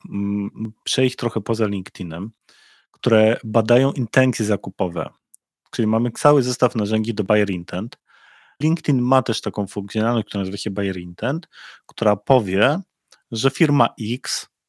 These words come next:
interesuje się wami, bo weszła na wasz, e, company page, e, osoby z tej firmy kliknęły w twoje posty o podcaście,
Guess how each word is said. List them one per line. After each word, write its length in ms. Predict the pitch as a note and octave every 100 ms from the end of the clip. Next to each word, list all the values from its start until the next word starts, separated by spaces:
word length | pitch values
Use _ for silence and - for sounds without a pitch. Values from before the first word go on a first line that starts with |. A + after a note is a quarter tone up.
| _ _
interesuje 720 | C#3 B2 C3+ C3 - D3 A2
się 320 | - G#2 F#2+ -
wami, 520 | G2+ G2 F#2 G#2+ D3 - _
bo 160 | G2+ G#2+
weszła 380 | C3 - A2+
na 120 | G2+ F#2+
wasz, 420 | G2 F2+ - - G2
e, 120 | G2 -
company 400 | F#2 F2+ A#2 C#3
page, 400 | C#3 B2+ A2+ - - _ - _ _
e, 60 | B2+ A2+ G2+ G2 G2 -
osoby 400 | A2+ - B2 A2
z 60 |
tej 180 | - G2
firmy 460 | - B2 A2+ G2+ F#2+
kliknęły 600 | - F#2+ - G#2+ G2 F#2
w 60 |
twoje 300 | - - F#2
posty 640 | F2+ A2+ A2 - - F2+ F2
o 180 | F2
podcaście, 880 | - F#2 - A#2+ C3 - - A#2+ A2+